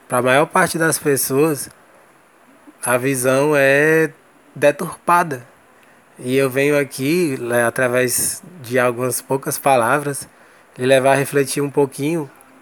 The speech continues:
sobre uma visão um pouco mais consciente, um pouco mais evoluída sobre esse ponto em específico que eu vou falar aqui, né? A gente sabe que relacionamentos amorosos é algo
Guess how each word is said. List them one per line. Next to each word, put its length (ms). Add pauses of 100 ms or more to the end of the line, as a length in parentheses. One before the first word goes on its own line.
(380)
sobre 500
uma 160
visão 440
um 40
pouco 300
mais 240
consciente, 760
um 60
pouco 340
mais 460 (380)
evoluída 880 (600)
sobre 920 (480)
esse 260
ponto 480
em 140
específico 720
que 80
eu 80
vou 100
falar 300
aqui, 260
né? 120
A 20
gente 140
sabe 200
que 60
relacionamentos 580
amorosos 520
é 40
algo 320